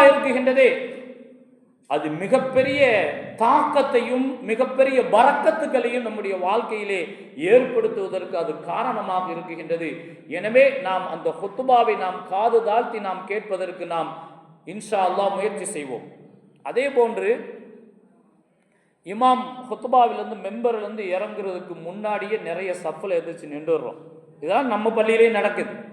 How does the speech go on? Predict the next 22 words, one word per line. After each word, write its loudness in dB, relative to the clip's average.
இதெல்லாம் 6
வந்து 2
மார்க்கத்துல 6
சின்ன -2
சின்ன -2
சுன்னத்தான 0
விஷயங்கள், -6
இதெல்லாம் 2
வந்து 0
தவிர்த்துக்கிறணும் 2
இன்ஷா -10
அல்லாஹ். 0
இமாம் 2
எப்பொழுது 2
ஹுத்துபாவிலிருந்து 2
முழுமையாக 2
இறங்கி 0
விட்டார்களோ, -2
அதற்கு 0
பிறகுதான் 2
இக்காமத்து 2
சொல்லணும். -6